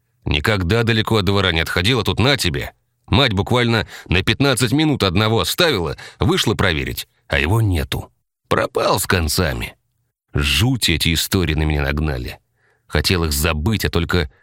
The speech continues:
испанскую партию начали играть. Всё сразу в памяти всплыло, как будто вчера было. «А когда это на самом деле было?» — спросил дедушка. «Вы же буквально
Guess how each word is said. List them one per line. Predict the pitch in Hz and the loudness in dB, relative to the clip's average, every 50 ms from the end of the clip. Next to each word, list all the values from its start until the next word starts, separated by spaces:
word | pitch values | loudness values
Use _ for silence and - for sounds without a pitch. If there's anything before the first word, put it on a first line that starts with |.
| _ _ _ - | _ _ _ -4
испанскую | - 85 - - - 107 98 95 90 - - 87 | -2 -2 -2 0 0 2 2 2 2 0 -2 -2
партию | - - 98 98 90 - - 82 | 0 2 2 2 2 2 0 2
начали | 85 110 127 - - 85 73 69 69 | 2 2 2 2 0 0 0 0 0
играть. | 67 71 69 62 58 - - - _ _ _ _ _ _ _ _ | -2 -2 -2 -4 -4 -6 -8 -10 _ _ _ _ _ _ _ _
Всё | - - - 104 95 | -6 -2 0 0 0
сразу | - - 95 98 90 87 87 | 0 0 0 0 2 0 -2
в | - - | -4 -2
памяти | - 101 90 82 78 71 - 76 | 0 0 2 2 0 0 0 -2
всплыло, | 71 - - - - 80 69 67 67 67 | -2 -4 -4 -4 -2 -2 -2 -2 -2 -2
как | - 76 71 | -2 -2 -2
будто | 76 76 71 - - 73 69 - - - - | -2 -4 -4 -2 -4 -4 -4 -6 -12 -12 -6
вчера | - - - 120 117 - 87 73 65 | -2 0 2 2 2 2 2 0 0
было. | 64 62 60 - - - - _ _ _ _ _ _ _ _ _ _ _ _ _ _ - - | -2 -4 -6 -6 -8 -12 -14 _ _ _ _ _ _ _ _ _ _ _ _ _ _ -14 -6
«А | - 95 92 - - - | -4 -4 -2 -2 -4 -4
когда | - 170 170 - - - - | -2 -4 -4 -2 -2 -4 -4
это | - - - 180 | -4 -2 -4 -2
на | 175 185 175 | -2 -2 -2
самом | - - 160 135 120 110 98 | -2 0 0 0 2 0 0
деле | 87 82 78 76 71 | 0 0 0 -2 -2
было?» — | 67 67 62 - - - - - _ _ _ _ _ _ _ _ _ _ | -4 -6 -6 -8 -10 -12 -14 -18 _ _ _ _ _ _ _ _ _ _
спросил | - - - - 82 85 - - 80 73 | -14 -8 -4 -2 -2 0 0 0 -2 -2
дедушка. | 71 76 82 71 67 - - - - - - - - _ _ _ _ _ _ _ _ _ _ _ _ - | -2 -2 -2 -2 -2 -6 -6 -8 -10 -10 -10 -12 -20 _ _ _ _ _ _ _ _ _ _ _ _ -8
«Вы | - - 127 113 | -4 -2 -2 0
же | 85 82 | 0 0
буквально | 87 101 117 - - 117 117 101 92 87 101 95 - | 0 -2 -2 -2 -2 -2 0 0 0 0 0 0 -2